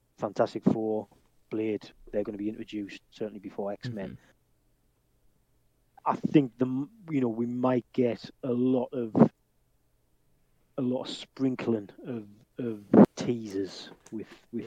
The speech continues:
Speaker 1: the
Speaker 2: Yeah.
Speaker 1: X-Men, I think. And, um, I think it'll probably drive us <laughs> crazy because, you know, we're talking about it now, um,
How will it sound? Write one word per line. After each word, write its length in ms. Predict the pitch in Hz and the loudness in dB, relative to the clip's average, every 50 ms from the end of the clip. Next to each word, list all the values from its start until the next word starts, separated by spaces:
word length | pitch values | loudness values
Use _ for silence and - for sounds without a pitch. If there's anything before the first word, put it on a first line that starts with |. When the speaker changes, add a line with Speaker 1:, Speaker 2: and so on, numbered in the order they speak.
| - - | -8 -6
Speaker 1:
the 80 | 110 104 | -4 -2
Speaker 2:
Yeah. 80 | 110 110 | -2 -2
Speaker 1:
X-Men, 480 | - - - - - 101 98 95 92 90 | -2 -4 -12 -14 -10 -8 -8 -8 -8 -10
I 60 | - - | -6 -4
think. 300 | - - - - - - - _ _ _ _ _ _ _ _ - | -4 -4 -4 -10 -18 -20 -20 _ _ _ _ _ _ _ _ -6
And, 400 | 120 107 104 104 101 98 95 - - - - - | -4 -4 -4 -6 -8 -14 -14 -16 -18 -16 -12 -10
um, 680 | 120 104 104 104 101 101 98 98 98 98 98 98 98 - _ - _ _ _ _ _ _ - - | -8 -4 -4 -2 -2 -2 -4 -6 -6 -10 -12 -14 -16 -16 _ -20 _ _ _ _ _ _ -12 -8
I 60 | - | -8
think 160 | - - 123 104 | -6 -6 -6 -8
it'll 60 | 98 | -8
probably 220 | - - 117 101 107 | -8 -8 -8 -8 -6
drive 260 | - - 113 107 98 | -4 -4 -4 -4 -4
us 80 | 95 - | -8 -6
<laughs> 20 | |
crazy 460 | - - 147 139 135 123 120 135 - - - - - | 2 4 8 8 8 8 6 0 -2 -4 -12 -14 -12
because, 520 | - - - - 165 - - - - - _ _ - - _ _ _ _ _ _ _ _ _ _ | -12 -6 2 2 2 2 2 -16 -20 -20 _ _ -20 -20 _ _ _ _ _ _ _ _ _ _
you 180 | 254 254 165 | -2 0 0
know, 100 | 123 120 | 0 0
we're 120 | 107 104 110 | -2 -4 -2
talking 300 | - 135 123 - - 110 | 0 0 0 0 -2 -8
about 280 | 104 113 113 113 107 | -4 -2 -4 -4 -4
it 120 | 117 117 - | -6 -8 -4
now, 380 | 120 123 117 110 104 104 98 - _ _ - - | 0 0 2 2 2 0 -4 -8 _ _ -12 -6
um, 440 | 113 107 107 107 104 104 107 104 | -4 -2 -2 -2 -2 -4 -6 -12